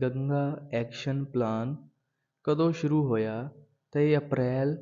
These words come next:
ਨਾਈਨਟੀਨ ਏਟੀ ਸਿਕਸ ਦੇ ਵਿੱਚ ਸ਼ੁਰੂ ਹੋਇਆ। ਕਦੋਂ ਹੋਇਆ? ਅਪ੍ਰੈਲ ਨਾਈਨਟੀਨ ਏਟੀ ਸਿਕਸ। ਜਦੋਂ ਸਾਡੇ ਪ੍ਰਧਾਨ ਮੰਤਰੀ ਕੌਣ ਸੀ? ਰਾਜੀਵ ਗਾਂਧੀ ਜੀ। ਕੌਣ ਸੀ?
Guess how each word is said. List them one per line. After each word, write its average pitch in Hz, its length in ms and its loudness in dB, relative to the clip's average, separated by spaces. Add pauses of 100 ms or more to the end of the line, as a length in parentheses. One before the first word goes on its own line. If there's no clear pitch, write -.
(760)
ਨਾਈਨਟੀਨ 131 560 2
ਏਟੀ 135 200 -2
ਸਿਕਸ 131 300 -4
ਦੇ 123 120 2
ਵਿੱਚ 117 160 -2
ਸ਼ੁਰੂ 120 240 -4
ਹੋਇਆ। 98 220 -4
ਕਦੋਂ 123 320 -2
ਹੋਇਆ? 135 400 -2
ਅਪ੍ਰੈਲ 117 580 -4
ਨਾਈਨਟੀਨ 123 380 -2
ਏਟੀ 131 180 -4
ਸਿਕਸ। 151 340 -4 (480)
ਜਦੋਂ 131 200 2
ਸਾਡੇ 143 240 2
ਪ੍ਰਧਾਨ 131 420 0
ਮੰਤਰੀ 147 320 -2
ਕੌਣ 147 240 2
ਸੀ? 151 300 -2
ਰਾਜੀਵ 113 420 0
ਗਾਂਧੀ 107 260 -2
ਜੀ। 95 160 -8
ਕੌਣ 139 300 -2
ਸੀ? 151 320 -6